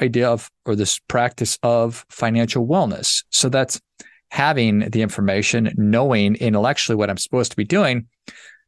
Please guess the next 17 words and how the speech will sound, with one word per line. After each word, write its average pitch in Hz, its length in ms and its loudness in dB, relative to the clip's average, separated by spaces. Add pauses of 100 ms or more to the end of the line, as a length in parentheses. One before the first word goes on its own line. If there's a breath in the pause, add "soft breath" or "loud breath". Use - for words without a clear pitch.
(520)
Do, 139 140 0
am 123 160 0
I 117 80 4
actually 127 260 0
doing 123 320 0
it? - 160 -14 (100)
Am 104 80 0
I 101 60 2
actually, 110 720 0
am 104 120 0
I 104 120 2
just 127 260 -2
doing 139 240 2
it? - 220 -8
Am 98 160 0
I 101 80 0
putting 113 560 0